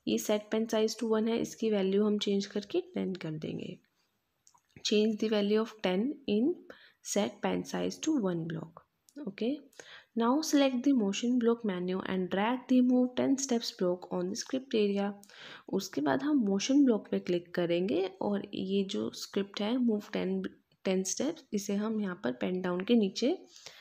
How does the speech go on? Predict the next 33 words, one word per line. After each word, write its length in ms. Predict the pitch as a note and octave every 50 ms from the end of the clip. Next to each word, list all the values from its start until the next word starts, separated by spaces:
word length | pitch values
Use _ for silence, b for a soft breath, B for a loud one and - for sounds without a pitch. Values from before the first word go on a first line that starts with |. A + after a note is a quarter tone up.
| B B B B B B G#3+
रख 200 | F#3+ F3+ - -
देंगे। 320 | - E3+ E3+ E3 E3+ F3 E3+ - - _ b b b b b b b
उसके 280 | - G3+ G3+ - - C4
बाद 340 | B3+ C#4+ C#4+ D4+ D#4 D#4 B B B B B -
now 120 | A#3 B3 C#4 D#4 E4 D#4
select 320 | - C#4 C4+ C4 B3 A#3 A#3+
the 60 | C4 B3+
repeat 420 | B3+ A#3 A#3+ - B3 B3+ B3 - - -
block 260 | A3 G3+ G3 G3 G3+ -
from 180 | - G#3+ G#3 G#3
the 60 | G#3+ G#3+ G#3
control 400 | G#3+ G#3 G3+ G3 A#3 B3 C4+ C4 B3+
block 200 | B3+ B3 B3 B3 A#3
menu 240 | G#3+ G3+ G3 G3+ - -
and 180 | G#3+ G#3 G#3 - G#3+
place 260 | A3 A#3 B3 B3 - B3+
it 120 | B3+ - - - _ _ -
over 240 | G3+ F#3+ G3 G3 G3 F#3
the 160 | F3+ F#3 A3+ A#3 -
script। 420 | - - - F3+ F3 - - - - B B B B B B B B B _
और 100 | G3+ G3+
जो 120 | F#3 G3 G3
ये 80 | G3+ G3+
स्क्रिप्ट 400 | G3+ - - A3+ A#3 A#3 - C4
है 60 | B3+
हमारी, 360 | B3+ B3 B3 A#3+ A#3 A#3+ A#3+ A#3
इसके 260 | - G#3 - - G3+
ऊपर 200 | G3+ G3+ G#3 G3+
हम 200 | G3+ G3+ G3 G3
इसे 240 | G3 G3 - B3 B3+
रिपीट 500 | A#3+ G#3+ G#3 G#3 - G3 F#3+ F#3+ F#3+ -
वाले 300 | G3+ G#3 G3 G3 G3+ G3
जो 200 | G3 G3+ G#3